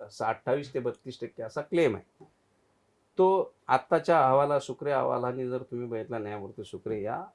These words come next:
अठ्ठावीस टक्के मराठा समाज आहे असं त्यांनी त्याच्या अहवालात म्हटलं आणि त्यांनी डिस्क्रीट इन्क्वायरी केलेली आहे. त्यामधल्या स-, सगळ्या सोशल इंडिकेटर्सचा त्यांनी तिथे अभ्यास केलेला आणि यापूर्वीचे जर तुम्ही नीट बघितले,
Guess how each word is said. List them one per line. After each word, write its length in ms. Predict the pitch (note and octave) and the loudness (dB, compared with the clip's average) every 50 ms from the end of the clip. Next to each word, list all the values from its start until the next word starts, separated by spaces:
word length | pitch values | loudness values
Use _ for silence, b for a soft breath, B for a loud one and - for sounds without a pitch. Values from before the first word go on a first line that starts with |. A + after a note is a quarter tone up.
| _ _ _ B2 A#2 - | _ _ _ -20 -12 -4
अठ्ठावीस 600 | A#2+ A#2+ - - - C#3+ D3+ D#3 D3+ - - _ _ _ _ _ _ - | -4 -4 -4 0 0 0 0 0 -4 -10 -16 _ _ _ _ _ _ -6
टक्के 260 | C#3+ - - - D3 | -6 -4 -4 -6 -6
मराठा 400 | D3 C#3+ B2 A#2 B2 B2 - B2+ | -4 -4 0 0 -2 -2 -4 -10
समाज 360 | B2 - A2 G#2+ G2+ F#2 F2 F2+ | -10 -10 -10 -10 -10 -10 -10 -10
आहे 180 | F2+ G#2 - | -10 -12 -14
असं 180 | - - - C#3+ | -16 -12 -12 -10
त्यांनी 240 | - D3 C#3+ D#3+ F3+ | -10 -8 -10 -10 -10
त्याच्या 380 | - - - - D#3+ D#3+ C#3+ | -10 -12 -10 -4 0 6 8
अहवालात 300 | C3+ C#3+ D3 D3 C#3+ C3+ - | 10 10 10 10 8 6 4
म्हटलं 300 | G#2+ F#2+ - - - D3 | 0 -6 -6 -8 -8 -8
आणि 100 | D#3+ D#3 | -6 -6
त्यांनी 260 | D#3+ D#3 E3 F3+ F#3 - - | -6 -4 -4 -4 -6 -6 -12
डिस्क्रीट 480 | A2+ B2+ D3 - - F#3 F#3+ F#3 C#3 | -8 -8 -8 -8 -4 -4 -6 -2 -2
इन्क्वायरी 360 | C#3+ C3+ A#2 - A#2 G#2+ G2+ F#2+ | -2 -2 -2 0 0 -2 -2 -4
केलेली 420 | D#2 - F#2+ F#2 F2+ E2+ E2+ E2+ | -10 -14 -16 -16 -14 -16 -16 -16
आहे. 100 | E2+ - _ _ _ _ _ _ _ _ _ _ - | -18 -20 _ _ _ _ _ _ _ _ _ _ -2
त्यामधल्या 400 | A#2 B2+ C3+ C#3 C3+ C#3 D3+ C#3 | 0 0 2 0 0 0 0 0
स-, 360 | - D#3 C#3+ C#3 - - - | 0 -4 -6 -6 -8 -10 -6
सगळ्या 220 | - B2+ C#3+ E3+ E3 | -2 2 2 2 2
सोशल 380 | - - C3 C3+ - - F3 | 0 -2 -2 0 2 2 2
इंडिकेटर्सचा 760 | D3+ C3+ C3+ C3+ D#3+ D3+ - F#3 F3 - G3 F#3 F3 - G3 F3 | 2 2 0 -2 -4 0 0 0 0 0 -2 -4 -2 0 -2 0
त्यांनी 260 | F3+ E3 D#3 D3+ D3+ | 0 -2 -4 -4 -8
तिथे 220 | D3 C3 - C#3 | -10 -10 -8 -6
अभ्यास 360 | B2 G#2 F#2+ F#2+ A2 G#2 - | -6 -6 -4 -4 -6 -6 -6
केलेला 280 | - - G2 A2 B2+ E3+ | -12 -14 -14 -12 -10 -10
आणि 160 | G#3 A3+ F3+ | -6 -4 0
यापूर्वीचे 600 | E3+ F3 F3 - F3+ F3 F3+ F#3+ F#3+ F#3+ G3 F#3 | 0 0 0 0 0 2 2 2 2 2 0 0
जर 160 | E3 E3+ D#3 | 0 -2 -2
तुम्ही 260 | D3 - D3 C#3+ C#3+ C3+ | -4 -6 -6 -6 -4 -4
नीट 180 | B2+ B2+ A#2+ | -4 -4 -4
बघितले, 460 | G2+ G#2 G2 G#2+ - - - F#2+ - | -6 -6 -6 -6 -8 -8 -8 -10 -10